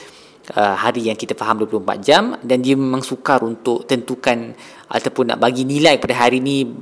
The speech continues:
jumlah tahun jutaan ke, bilion ke pun susah juga sebab ada benda yang diciptakan itu di dalam alam ghaib.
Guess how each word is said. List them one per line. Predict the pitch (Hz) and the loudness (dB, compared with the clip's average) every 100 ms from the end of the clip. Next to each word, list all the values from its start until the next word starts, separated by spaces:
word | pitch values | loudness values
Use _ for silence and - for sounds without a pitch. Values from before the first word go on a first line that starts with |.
| - | -10
jumlah | - 110 131 131 135 - | -8 -4 0 2 2 4
tahun | 117 123 127 123 113 | 6 6 4 0 -2
jutaan | 120 117 120 123 120 | -4 2 2 2 -2
ke, | 113 123 123 120 123 - - - | 0 2 2 2 -2 -6 -18 -14
bilion | 113 127 127 131 117 110 | -6 -4 0 4 4 4
ke | 127 | 2
pun | 127 156 143 | 2 2 0
susah | 135 135 117 | 0 2 2
juga | 110 131 170 | 2 4 4
sebab | - 123 104 156 - - - - - - - | 2 -4 4 4 4 -2 -20 -20 -20 -6 0
ada | 123 135 131 | 2 2 2
benda | 127 127 | 2 2
yang | 127 117 | 2 2
diciptakan | 113 120 - 123 123 117 | -2 -6 -4 0 0 0
itu | 185 147 | -2 -2
di | 135 139 | 0 4
dalam | 127 135 180 | 4 4 0
alam | - 120 123 131 | 0 0 2 2
ghaib. | 113 113 117 117 117 117 117 | 4 4 6 4 2 2 0